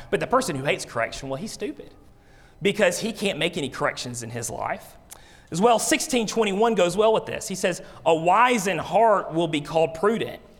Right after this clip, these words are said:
and sweetness of the lips increases learning." And I think the N C V really got it here. It says in the N C V, "The wise are known for their understanding. Their pleasant words make them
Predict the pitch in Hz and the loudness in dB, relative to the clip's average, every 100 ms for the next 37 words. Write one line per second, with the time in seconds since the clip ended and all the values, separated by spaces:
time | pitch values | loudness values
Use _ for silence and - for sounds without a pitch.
0 | - - 170 160 - 190 226 180 160 165 | -20 -4 0 0 -2 -4 -4 -2 -2 -2
1 | 147 139 170 175 - - 139 139 160 160 | -2 0 2 0 -2 -6 -6 -4 -6 -6
2 | 131 120 131 131 117 131 123 208 165 151 | -8 -4 -2 -2 -2 -2 -2 -2 -6 -4
3 | 190 - 202 160 131 160 175 160 143 120 | -4 -2 -4 -4 -2 0 2 4 2 0
4 | 123 107 170 202 - - - _ _ - | -4 -6 -8 -12 -20 -20 -20 _ _ -6
5 | 170 262 220 185 180 196 208 175 175 170 | -2 2 2 0 -2 -2 -2 -2 0 2
6 | 139 131 156 202 233 190 185 160 165 180 | 2 4 4 4 2 2 0 0 2 2
7 | 190 190 160 143 143 127 147 135 120 - | 0 -2 -2 2 2 2 0 -2 -4 -4
8 | 156 175 139 117 113 117 - - - 131 | -2 -2 -4 -6 -10 -14 -20 -20 -6 0
9 | 143 123 - - 147 156 196 202 226 - | 2 2 -4 -8 -2 0 0 -4 -6 -8
10 | 135 139 117 101 135 - - - - - | -2 2 2 0 -6 -12 -16 -20 -20 -10
11 | 139 156 175 - 127 120 | 0 2 0 -4 -4 -4